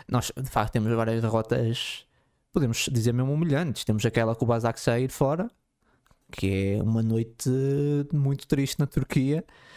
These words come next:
que eu também não, não vou esquecer. Ahm,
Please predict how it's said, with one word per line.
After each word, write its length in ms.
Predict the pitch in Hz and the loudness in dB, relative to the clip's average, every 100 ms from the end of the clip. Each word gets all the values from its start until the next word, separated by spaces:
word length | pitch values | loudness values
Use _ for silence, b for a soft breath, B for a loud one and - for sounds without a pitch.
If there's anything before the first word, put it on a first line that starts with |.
| b b b _ | b b b _
que 140 | - | 0
eu 100 | 120 117 | 0 2
também 380 | 123 120 127 | 0 0 0
não, 280 | 131 131 135 | 0 0 0
não 140 | 135 131 | 0 2
vou 120 | 135 | 0
esquecer. 580 | - 165 - 147 147 - _ - _ - | 0 -2 0 -2 -2 -8 _ -20 _ -2
Ahm, 1300 | 110 107 107 107 107 110 107 107 104 104 107 - | 0 2 2 2 2 2 0 0 0 0 0 -2